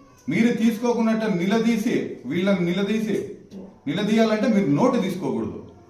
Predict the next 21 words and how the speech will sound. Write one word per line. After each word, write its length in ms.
ఓటు 320
స్వచ్ఛందంగా 580
వేసినప్పుడు 500
వీళ్ళు 280
కాలర్ను 440
బట్టి 280
మీరు 240
చేసిందే 420
తప్పు 240
ఇది 160
అని 160
మనం 240
చూపించగలం. 580
దయచేసి 560
చెప్తున్నా, 340
ప్రతి 280
ఒక్కరికి, 600
ప్రజలకి 680
నోటుతో 500
ఓటును 380
కొనకండి. 440